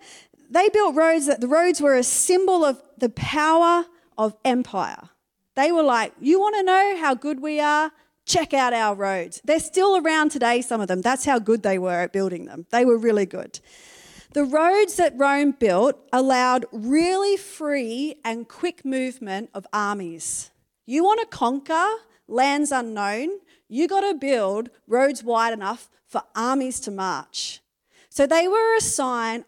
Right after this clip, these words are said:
of conquering these wide roads. Roads before that might have been mostly dirt, but a lot of the Roman roads are paved. Um, if you go back to the other one,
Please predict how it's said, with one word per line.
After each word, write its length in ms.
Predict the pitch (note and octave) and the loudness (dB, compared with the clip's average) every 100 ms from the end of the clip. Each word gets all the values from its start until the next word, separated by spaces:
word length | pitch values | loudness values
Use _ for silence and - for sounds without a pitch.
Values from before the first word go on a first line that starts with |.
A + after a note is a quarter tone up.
| - | -6
of 200 | A3 - | -6 -8
conquering 840 | - G#3+ A3 - G#3 F3+ D3+ F3 _ _ _ - | -8 -6 -6 -8 -10 -10 -12 -20 _ _ _ -8
these 300 | G#3 G3+ G#3 | -8 -8 -8
wide 320 | G3+ F#3+ F#3 | -4 -4 -4
roads. 720 | A3 G3+ A#2 - - - - _ _ - - _ | -4 -4 -6 -10 -10 -10 -14 _ _ -20 -20 _
Roads 380 | B3+ D#4+ G#4 G#4 | 0 2 2 0
before 400 | F#4 - D#4 C#4+ | -4 0 2 4
that 220 | B3 A#3 | 0 -2
might 260 | B3 C4+ C4 | -2 -2 -2
have 180 | B3 - | -4 -4
been 420 | A#3+ A3+ A3 A3 | -4 -4 -8 -4
mostly 500 | B3+ C4+ C4 - A3+ | -2 -2 -2 -6 -8
dirt, 800 | F#3 G#3+ G3+ F#3 E3 - - - _ _ _ | -8 -6 -4 -4 -6 -8 -12 -16 _ _ _
but 140 | A3 B3 | -4 -2
a 80 | |
lot 260 | B3+ C#4 F4 | 0 2 2
of 220 | G4 E4 | 0 -2
the 160 | E4+ D4 | -4 0
Roman 480 | B3+ C4+ C#4 C4 A#3 | 2 2 2 -2 0
roads 360 | A3+ A3+ A3 | 2 2 -2
are 80 | F#3+ | -8
paved. 760 | - - A#3+ G#3+ E3+ F3 - - _ _ _ - | -10 -10 -6 -6 -8 -14 -20 -20 _ _ _ -4
Um, 360 | B3 B3 A3+ _ _ | -2 -2 -6 _ _
if 100 | B3 | -6
you 80 | D4+ | 0
go 140 | F4 | 2
back 220 | E4 C4 - | 2 0 -2
to 100 | A#3+ | -6
the 100 | A3+ | -4
other 160 | G#3+ | -4
one, 380 | G3 F3+ A3 | -4 -6 -10